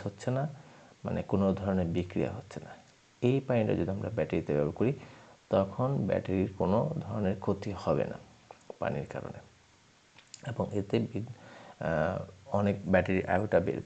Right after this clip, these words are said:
বাড়বে। আপনি এই যে দেখেন, যদি আমরা ইলেকট্রোডের অবস্থা দেখেন, এই পাশের ইলেকট্রোডটা আপনার পুরোপুরি,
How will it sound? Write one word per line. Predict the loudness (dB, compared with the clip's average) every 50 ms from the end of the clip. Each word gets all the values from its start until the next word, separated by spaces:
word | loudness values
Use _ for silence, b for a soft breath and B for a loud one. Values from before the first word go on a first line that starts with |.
| -4
বাড়বে। | -2 0 0 0 0 -4 -10 -14 -14 -18 -20 -20 -20 -18 -12 -10
আপনি | -10 -10 -8 -4 -2 -2 -2
এই | -2 -2 0 0 2
যে | 2 2
দেখেন, | 2 2 0 0 -2 -2 -2 0
যদি | 0 0 0 0 0
আমরা | 0 -2 -4 -6 B B B B B B B B B -2
ইলেকট্রোডের | 2 2 2 0 0 -2 0 2 4 4 4
অবস্থা | 4 4 2 0 -2 0 0 0
দেখেন, | 0 -2 -4 -4 -4 -4 -4 -6 -10 -16 -20 -20 -16 -8
এই | -4 -4 -4 -4
পাশের | -4 -8 -10 -8 -6 -6 -6
ইলেকট্রোডটা | -6 -8 -8 -8 -8 -8 -6 -2 0 0
আপনার | 0 0 -2 -4 -4 -4 -6 -10 -8
পুরোপুরি, | -6 -4 -4 -2 -2 -2 -2